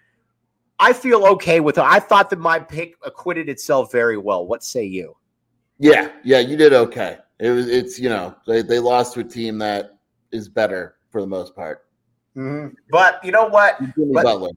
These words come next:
Speaker 2: you good.
Speaker 1: Yeah, all right. But Jimmy Butler, people understand how good Jimmy Butler is, and that's all that I, all that I really care about. All right, Sheer,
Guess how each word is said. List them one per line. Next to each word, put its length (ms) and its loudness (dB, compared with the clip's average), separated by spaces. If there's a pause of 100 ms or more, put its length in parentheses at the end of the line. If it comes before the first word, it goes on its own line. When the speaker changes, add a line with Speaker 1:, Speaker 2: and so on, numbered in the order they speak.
Speaker 2:
you 100 -12
good. 260 -8 (440)
Speaker 1:
Yeah, 140 2
all 140 6
right. 200 4
But 100 0
Jimmy 240 -2
Butler, 340 2
people 320 2
understand 440 0
how 80 0
good 220 -8
Jimmy 200 -10
Butler 420 -2
is, 200 -2
and 80 -10
that's 180 -6
all 160 -2
that 140 -6
I, 140 -4 (180)
all 180 -2
that 80 -6
I 60 -6
really 260 -10
care 240 -8
about. 280 -12 (260)
All 80 8
right, 200 6
Sheer, 440 0